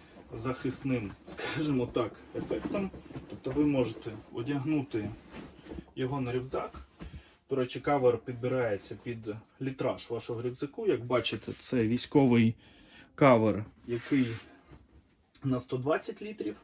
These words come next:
а рюкзак на шістдесят п'ять, і бачите, там провисає. Щось можна з цим зробити. Тобто там, е,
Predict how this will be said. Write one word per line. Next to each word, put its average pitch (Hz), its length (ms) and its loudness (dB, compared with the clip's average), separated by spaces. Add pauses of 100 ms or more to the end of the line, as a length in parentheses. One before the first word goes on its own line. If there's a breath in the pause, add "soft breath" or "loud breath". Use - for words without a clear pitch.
(300)
а 117 140 0
рюкзак 120 400 -2
на 113 100 -8
шістдесят 101 520 -8
п'ять, - 500 -6
і - 60 -18
бачите, - 460 -8
там 123 320 -6 (500 loud breath)
провисає. 117 520 -4 (140)
Щось 190 360 2
можна 139 340 0
з - 100 -10
цим 117 340 0
зробити. 208 640 -2 (600 loud breath)
Тобто - 220 0
там, 113 380 0
е, 107 280 -4